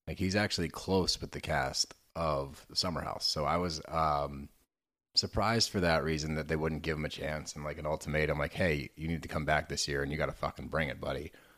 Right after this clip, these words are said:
Because you even saw there was a moment where they're at dinner at that, I, I think they're at the Vineyard, um, going back to the actual season, and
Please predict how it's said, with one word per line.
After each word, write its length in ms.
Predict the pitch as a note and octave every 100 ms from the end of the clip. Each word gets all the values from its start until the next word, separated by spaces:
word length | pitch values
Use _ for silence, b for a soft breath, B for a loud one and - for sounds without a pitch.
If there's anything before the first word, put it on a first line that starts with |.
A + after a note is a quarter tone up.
| b b _ _ _ _
Because 240 | G2 G#2 F#2+
you 100 | A#2+
even 200 | G#2+ G2
saw 220 | - G2+
there 100 | G2
was 120 | F#2
a 40 | F2+
moment 380 | F#2+ F#2+ F#2 E2
where 160 | F2
they're 200 | E2+ E2
at 160 | D#2+ D#2
dinner 220 | F#2 F2+
at 120 | E2+ D2+
that, 300 | D#2 D2 -
I, 40 | - -
I 40 | -
think 220 | G2 G2+
they're 80 | E2
at 100 | D2+
the 60 |
Vineyard, 520 | - F#2 F#2 C#2+ C2+ - b b b b b b -
um, 580 | D#2+ D2 C#2+ C#2 C2+ - - -
going 220 | F2+ E2+
back 200 | D#2 D2+
to 140 | - D2+
the 240 | C#2+ C2+ B1 -
actual 320 | D2 - D2
season, 540 | - G#2 F2 C#2 C2+ -
and 520 | D#2 D#2 D2+ C#2+ C#2+